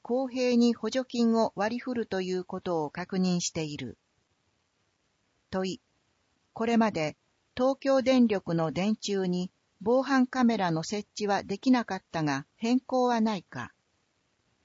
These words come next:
防災危機管理部長。二十八年六月末に基準が変更になり、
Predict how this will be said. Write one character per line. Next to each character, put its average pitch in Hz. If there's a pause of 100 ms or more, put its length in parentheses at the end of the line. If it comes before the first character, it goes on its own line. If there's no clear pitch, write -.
(760)
防 254
災 269
危 -
機 -
管 226
理 220
部 208
長。 135 (800)
二 269
十 202
八 208
年 170
六 196
月 240 (160)
末 175
に 151 (200)
基 208
準 247
が 240
変 226
更 220
に 208
な 196
り、 143